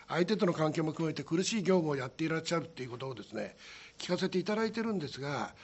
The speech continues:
あの、ぜひですね、その困窮者だとか、あるいはその、お、貧困者、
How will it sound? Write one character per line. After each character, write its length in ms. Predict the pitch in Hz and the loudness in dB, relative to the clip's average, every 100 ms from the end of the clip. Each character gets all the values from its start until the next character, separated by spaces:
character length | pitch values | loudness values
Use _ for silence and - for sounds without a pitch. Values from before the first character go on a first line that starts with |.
| - - - | -20 -16 -6
あ 160 | 135 | -2
の、 480 | 139 139 135 135 139 120 | 0 0 -2 -2 -2 2
ぜ 140 | 220 | 4
ひ 80 | 269 | 4
で 100 | 220 | 0
す 120 | - | 2
ね、 140 | 151 135 | 0 0
そ 120 | 135 | -2
の 100 | 131 | -2
困 240 | 156 170 | 4 4
窮 160 | 175 247 | 4 0
者 160 | 214 | 2
だ 100 | 170 | 2
と 120 | 139 139 | 0 -4
か、 400 | 147 147 - - - - - | -2 0 -2 -8 -20 -20 -6
あ 100 | 123 | 0
る 80 | 214 | 4
い 60 | |
は 100 | 247 | 4
そ 120 | 190 151 | 4 6
の、 280 | 147 147 - - - | 6 4 -4 -16 -6
お、 520 | 135 135 131 127 123 | -2 0 0 0 -2
貧 200 | 110 175 | 4 6
困 160 | 180 220 | 8 6
者、 280 | - 123 | 6 2